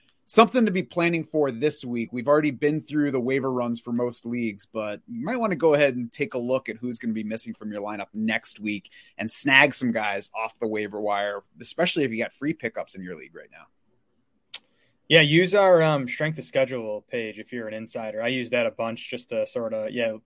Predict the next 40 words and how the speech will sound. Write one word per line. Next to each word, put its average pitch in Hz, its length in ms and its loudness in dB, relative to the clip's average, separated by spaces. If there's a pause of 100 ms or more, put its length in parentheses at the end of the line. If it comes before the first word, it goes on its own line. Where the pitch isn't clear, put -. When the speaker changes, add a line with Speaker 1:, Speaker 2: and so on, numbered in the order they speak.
Speaker 2:
look 131 260 0
when 139 100 -2
guys 131 240 4
are - 20 -16
gonna 131 140 -6
be 127 120 -2
on 127 80 -4
bye, 123 240 2
then 120 120 -6
also 123 240 -4
see, 123 180 -6
you 113 120 -6
know, 110 160 -6
who 143 180 -2
has 120 440 0 (360)
the 120 60 -6
best 131 220 0
matchups 117 720 -6
in 131 100 -8
those 110 220 -4
weeks 113 300 -8
where 123 100 -6
I'm 120 80 -6
gonna 120 80 -4
need 120 160 -4
a 110 40 -6
spot 113 300 -6
starter 110 320 -4
at, 110 180 -6
you 113 60 -12
know, 110 80 -6
especially 120 440 2
a - 20 -10
quarterback 117 440 -2
and 113 80 -12
tight 107 200 -4
end, 104 160 -6
the 98 40 -14
onesie 101 320 -12
positions. 101 460 -16